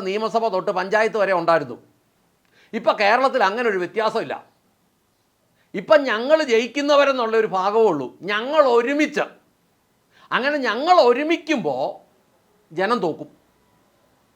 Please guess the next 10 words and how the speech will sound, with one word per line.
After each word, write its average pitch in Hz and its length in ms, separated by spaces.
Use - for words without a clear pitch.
ജനം 277 360
തോക്കുമ്പം 285 600
ഇവർ 294 140
ജയിക്കും. 202 280
അതുകൊണ്ട് 359 460
തന്നെ 135 260
ഇപ്പൊ 240 240
കേരളത്തിലെ 311 640
ജനം 247 280
എല്ലാം 233 260